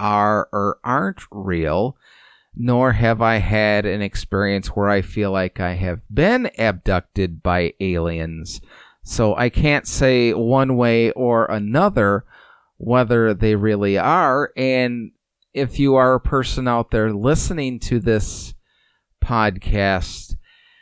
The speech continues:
I don't mean anything that I'm about to say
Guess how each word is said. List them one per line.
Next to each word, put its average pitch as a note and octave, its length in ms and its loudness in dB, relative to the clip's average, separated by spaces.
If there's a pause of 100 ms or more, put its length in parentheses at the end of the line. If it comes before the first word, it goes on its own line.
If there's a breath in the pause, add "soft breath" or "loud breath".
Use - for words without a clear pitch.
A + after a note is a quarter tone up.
(420 soft breath)
I B2+ 140 2
don't B2 300 0
mean C3 500 -4
anything C#3+ 640 -2
that A#2+ 180 0
I'm A#2 120 0
about A2 340 0
to A2 120 -2
say A2 800 2